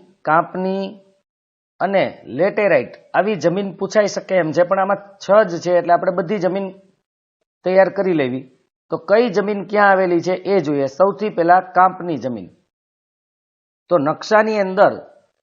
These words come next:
કાંપની જમીન જે છે એ ઉત્તર પ્રદેશમાં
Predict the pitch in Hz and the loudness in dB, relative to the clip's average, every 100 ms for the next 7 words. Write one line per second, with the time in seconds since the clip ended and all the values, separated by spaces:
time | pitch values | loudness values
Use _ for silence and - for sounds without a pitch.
0 | _ - 147 185 - 226 254 185 208 214 | _ -2 0 0 0 -2 0 0 0 0
1 | 196 156 160 135 139 151 160 _ _ _ | -2 0 0 -2 -4 -4 -6 _ _ _
2 | - 170 165 - _ 220 220 214 170 156 | -6 -4 -4 -8 _ 0 0 2 0 0
3 | 156 147 139 104 | 0 -2 -6 -6